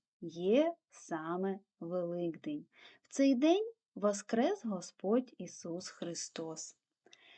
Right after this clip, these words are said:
Відзначаючи це свято, ми шануємо диво, що сталося багато-багато років тому, та дякуємо Господу за надію на вічне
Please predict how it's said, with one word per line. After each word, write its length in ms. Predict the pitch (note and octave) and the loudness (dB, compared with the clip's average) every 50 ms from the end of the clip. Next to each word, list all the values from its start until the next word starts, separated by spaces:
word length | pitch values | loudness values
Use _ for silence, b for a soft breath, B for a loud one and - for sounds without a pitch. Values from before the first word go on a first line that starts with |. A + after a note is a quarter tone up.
| b b b b _ | b b b b _
Відзначаючи 1080 | F#3+ A#3+ A#3 A3+ A3+ A#3+ A#3+ B3+ B3 B3 - C#4 C4+ C#4 C#4 C4+ C4 A#3+ - - C4 | 4 4 6 8 6 6 6 8 4 4 4 4 6 6 6 6 4 4 2 0 -2
це 200 | A#3+ - - B3+ | -2 0 0 0
свято, 680 | B3 - - C#4 C#4+ D#4+ G4 A4+ A4+ - - F#3+ - - _ _ _ | 0 0 0 2 2 4 4 2 0 -2 -4 -4 -4 -8 _ _ _
ми 140 | C4+ F4 B4 | 0 2 2
шануємо 880 | A#4+ - - D4 C4 B3+ B3 D4 F#4 G#4 F#4 D4 A#3 G#3 G3+ G3 G3 - - | 2 2 2 4 4 6 8 6 8 10 10 10 10 10 8 4 2 0 2
диво, 680 | - G3+ G3+ A#3 C#4 D4+ D#4+ D4+ A#3 G#3+ F#3 D#3+ D3 - _ _ | 4 8 10 12 12 12 12 12 10 8 8 6 4 -2 _ _
що 260 | - - - A3 G#3 | -10 -6 -2 -2 -2
сталося 680 | G#3 - - - C4 A#3 G#3+ F#3+ G3 G3 - - G#3+ F#3 | -2 -2 0 2 4 4 6 4 4 2 2 0 0 0
багато-багато 1600 | E3+ G3 F#3+ F3+ F3 F3+ F#3 F#3+ G#3 C4 D#4 F#4 G4+ G#4 G4+ F#4 F4 D#4+ D#4+ D#4 D4+ C4+ C4 C4+ C4+ C4+ C4+ B3+ - B3 A#3+ | 2 4 2 2 2 2 2 4 4 6 4 4 2 2 0 0 2 4 6 6 6 6 6 4 4 4 4 2 2 2 4
років 420 | A#3+ A#3+ A#3 A#3 A#3 - A#3+ A#3 - | 4 4 4 2 4 2 0 0 2
тому, 540 | - C4 B3+ A#3+ A#3+ A#3+ A3+ F#3+ E3 D#3 - _ _ _ _ _ _ _ _ _ _ | 4 6 8 10 10 10 10 8 6 2 -4 _ _ _ _ _ _ _ _ _ _
та 160 | - F#3+ F#3+ | -4 -2 -2
дякуємо 880 | F3+ D#3+ G3 F#3+ G3 G#3 G#3+ G3+ G3+ - - F#3+ F3+ F3 F3 E3+ E3 D#3+ | 0 2 4 4 4 4 4 2 0 -2 -4 -4 -2 -2 -2 -2 -2 -4
Господу 840 | D#3+ - F3 E3+ F#3 A#3 D#4 E4+ - - - - A3+ - - E3+ D#3 - - - _ | -4 -8 -6 -2 2 2 4 4 2 -2 0 0 0 2 2 -2 -4 -4 -8 -12 _
за 340 | - F#3 F3 F#3 A#3 D4+ G#4 A#4+ G4 | -12 -10 -4 2 2 4 4 6 6
надію 920 | C4+ G3+ F3+ E3+ D3+ F3 F#3 G3+ A3+ A#3 A#3 A3 G#3+ A3 A3 G#3+ A3 A3 - _ | 6 4 4 0 -4 -2 2 6 8 8 8 8 8 6 4 4 2 -2 -4 _
на 260 | - F3 E3+ E3 E3 D#3+ | -6 -6 -4 -4 -4 -6
вічне 680 | D3+ D#3+ E3 F3+ F#3+ F#3+ - - - - F3 E3+ F3 | -6 -6 -4 -4 -4 -4 -6 -8 -8 -6 -6 -6 -8